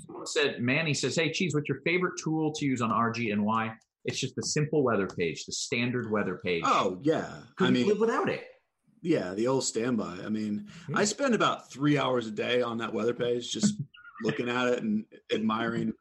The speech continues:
Speaker 2: everything about it. Um, second,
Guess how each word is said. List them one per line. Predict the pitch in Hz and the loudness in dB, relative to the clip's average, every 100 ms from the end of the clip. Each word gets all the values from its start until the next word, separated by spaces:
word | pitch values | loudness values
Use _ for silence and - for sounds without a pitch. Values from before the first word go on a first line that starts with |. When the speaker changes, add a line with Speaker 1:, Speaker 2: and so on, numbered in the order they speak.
| - | -2
Speaker 2:
everything | 120 120 113 | 0 0 -2
about | 95 101 110 | -4 -2 0
it. | 117 - _ - - - - | -2 -6 _ -20 -20 -20 -14
Um, | 101 98 95 143 - - - - - - - - - | -8 -6 -6 -10 -10 -12 -12 -20 -20 -20 -20 -20 -6
second, | - - 254 - | -2 2 2 2